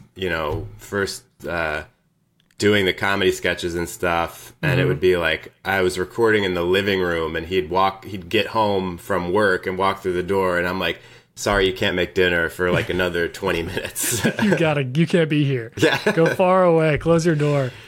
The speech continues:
Speaker 2: And I bet it's even worse with doing a comedy sketch, because you wanna, if someone's hearing what you're saying, it's so, it's, like, one line at a time and none of it is in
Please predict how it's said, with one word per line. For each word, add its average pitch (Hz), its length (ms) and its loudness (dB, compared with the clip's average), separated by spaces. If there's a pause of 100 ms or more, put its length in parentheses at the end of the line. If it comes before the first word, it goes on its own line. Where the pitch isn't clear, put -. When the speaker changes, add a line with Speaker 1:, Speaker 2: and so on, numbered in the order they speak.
(120)
Speaker 2:
And 185 100 4
I 196 60 4
bet 220 160 -2
it's 196 160 2
even 247 260 2
worse 160 280 4
with 147 260 0 (200)
doing 165 260 4
a 139 60 2
comedy 147 380 0
sketch, 190 460 2 (580)
because 175 360 2
you 175 120 4
wanna, 190 360 4
if 175 120 0
someone's 226 300 2
hearing 180 340 2
what 165 120 2
you're 147 100 0
saying, 156 520 2 (220)
it's 156 180 -2
so, 175 580 4 (640)
it's, - 140 0
like, 143 140 0
one 151 300 2
line 175 300 4
at 165 80 2
a 156 80 2
time 165 320 0
and 147 100 0
none 151 140 2
of 165 100 2
it 156 80 2
is 143 140 0
in 143 100 0